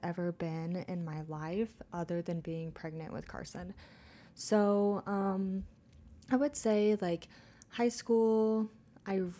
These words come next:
ran about a hundred and ten to a hundred and fifteen pounds. And then in college, after the <laughs> first couple weeks, I think I came back and I was, like, one twenty-five or one twenty-seven.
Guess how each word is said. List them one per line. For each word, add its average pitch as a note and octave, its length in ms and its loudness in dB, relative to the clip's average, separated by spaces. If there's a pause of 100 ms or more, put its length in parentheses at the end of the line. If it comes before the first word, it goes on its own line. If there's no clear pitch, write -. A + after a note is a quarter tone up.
ran F#3 300 2
about E3+ 340 -2
a - 20 -6
hundred F3 400 0
and E3 480 -4
ten E3 380 -6
to F3 80 0
a E3 40 0
hundred E3+ 280 -6
and E3+ 180 -2
fifteen E3+ 420 -4
pounds. D#3 600 -6 (480)
And F3+ 220 0
then E3+ 240 0
in E3+ 200 -4
college, F3 920 0 (420)
after F3+ 380 4
the F3+ 100 4
<laughs> - 80 -12
first F#3+ 220 -2
couple F3+ 320 2
weeks, A3 380 2
I F#3 80 -6
think F3 180 -4
I F3 80 -2
came E3+ 240 -8
back D3 260 -6
and D3+ 80 -6
I D3 60 -6
was, D#3 160 -10
like, D#3+ 160 -12
one D#3 160 -8
twenty-five E3+ 680 -6
or F3 100 -2
one F3 180 -2
twenty-seven. E3+ 720 -4